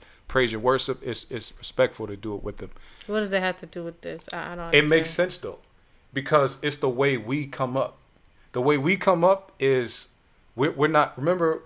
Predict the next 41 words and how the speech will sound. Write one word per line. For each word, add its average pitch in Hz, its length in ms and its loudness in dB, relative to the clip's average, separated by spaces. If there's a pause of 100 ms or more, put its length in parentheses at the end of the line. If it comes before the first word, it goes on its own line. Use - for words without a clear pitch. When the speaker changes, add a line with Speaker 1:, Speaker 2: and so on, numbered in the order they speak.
Speaker 1:
all 120 80 4
right, 107 180 0
I'm 117 100 -8
not 113 100 -8
gonna 104 120 -14
bring 107 120 -12
that 104 140 -10
up. - 120 -12
But 226 80 0
Speaker 2:
No, 208 60 2
Speaker 1:
look, 190 140 0
Speaker 2:
just, 220 260 -14
oh, 196 160 -8
what? 180 180 -6
Speaker 1:
no, 143 140 4
I'm 131 60 2
not 135 100 2
gonna 120 100 -6
bring, 123 140 -8 (240)
Speaker 2:
Oh. - 60 -12
Speaker 1:
but 127 240 4 (500)
it's 147 160 0
just 196 180 2
the 147 80 6
way 147 200 6
that 139 80 4
we 131 120 -2
come 143 220 -2
up. 117 100 0
So 139 140 0
let's 175 180 4
say 160 160 4
from 135 220 -6
age 135 300 0 (100)
one 139 300 2
to 127 160 -12
four, - 240 -16
zero 139 340 0
to 127 60 -2
four, 113 340 -4
right? 104 220 -2